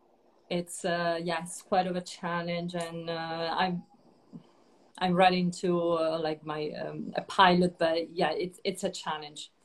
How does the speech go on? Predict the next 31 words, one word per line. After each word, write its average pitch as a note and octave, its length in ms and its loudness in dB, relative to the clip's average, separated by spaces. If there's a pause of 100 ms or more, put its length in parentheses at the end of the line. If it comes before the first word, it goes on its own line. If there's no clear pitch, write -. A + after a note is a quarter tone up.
for E3+ 100 -2
sure. - 240 -2
And, A3+ 240 4 (100)
and G#3+ 140 0
I'm A3 140 0
thinking B3+ 420 -2
about F#3+ 460 0 (760)
all G#3+ 340 4
of F#3+ 180 -12
those F3+ 500 -8
screenwriters F3 920 -4
for F3 240 -6
Ozark F3+ 540 -4
or E3 400 -4 (500)
all G3 200 4
of F3+ 140 -4
the F3 140 -2
other F3 280 0
T G#3 220 -6
V A3+ 100 -4
series, D#3+ 520 -6 (800)
like, G3 220 0 (840)
ten, B3+ 520 8
twelve, B3+ 420 4 (300)
twenty C4 480 0 (160)
episodes, G#3+ 600 -4
like, F#3+ 220 -4 (220)
eight E4+ 340 2
seasons. D#4+ 680 -2
I'm B3 80 -4
like, A#3+ 140 -2